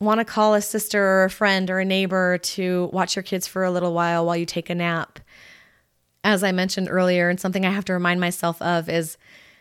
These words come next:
it's okay to give other people the opportunity to serve and to help out at times as well. That helps them. It helps me.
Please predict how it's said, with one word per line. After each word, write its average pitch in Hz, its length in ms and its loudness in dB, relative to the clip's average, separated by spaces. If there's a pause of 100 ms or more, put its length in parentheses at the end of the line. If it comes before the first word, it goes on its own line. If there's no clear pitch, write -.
(180)
it's 202 160 0
okay 214 340 2
to 190 120 0
give 190 220 2
other 190 220 2
people 170 420 0
the 170 120 0
opportunity 170 520 -2
to 170 140 -8
serve 165 540 -2
and 160 160 -6
to 160 500 -2 (320)
help 185 240 -2
out 170 500 2 (180)
at 190 180 2
times 165 320 0
as 160 140 -4
well. 147 220 0
That 170 220 0
helps 175 260 -4
them. 233 360 2 (300)
It - 100 -4
helps 165 320 -6
me. 247 420 2